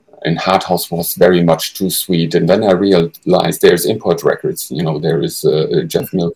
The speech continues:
and Robert Hood producing and, and, and, and going like, "Oh, oh my, why are we not doing this? Am I feeling alone? Are just Amer-,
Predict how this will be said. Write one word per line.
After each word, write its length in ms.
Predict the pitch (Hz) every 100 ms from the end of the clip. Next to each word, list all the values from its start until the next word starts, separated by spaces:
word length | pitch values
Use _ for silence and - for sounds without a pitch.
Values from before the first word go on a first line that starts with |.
| -
and 80 | 82
Robert 260 | 85 85
Hood 260 | - 85 -
producing 540 | 85 87 90 - - 147
and, 180 | - -
and, 280 | - - 73
and, 140 | - -
and 140 | 85 76
going 160 | -
like, 160 | - - _ _ _ -
"Oh, 200 | - -
oh 60 | 107
my, 180 | 87 90 95
why 160 | 113 143
are 60 |
we 180 | 156 170
not 160 | 160 147
doing 240 | 110 85
this? 480 | 82 - - - - -
Am 100 | 95
I 100 | 95
feeling 360 | - 127 110 104
alone? 380 | 101 113 151
Are 100 | 120
just 320 | 101 - 104 104
Amer-, 380 | 98 110 117